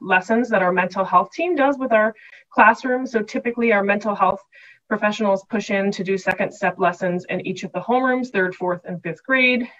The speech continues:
And those are social emotional lessons.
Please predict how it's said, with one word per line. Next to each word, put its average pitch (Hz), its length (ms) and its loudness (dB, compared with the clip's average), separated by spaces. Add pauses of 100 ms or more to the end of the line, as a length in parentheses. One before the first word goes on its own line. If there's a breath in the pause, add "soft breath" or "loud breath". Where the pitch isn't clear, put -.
(300 loud breath)
And 208 180 2
those 214 200 2
are 196 100 0
social 190 380 -4
emotional 180 480 2
lessons. 311 520 2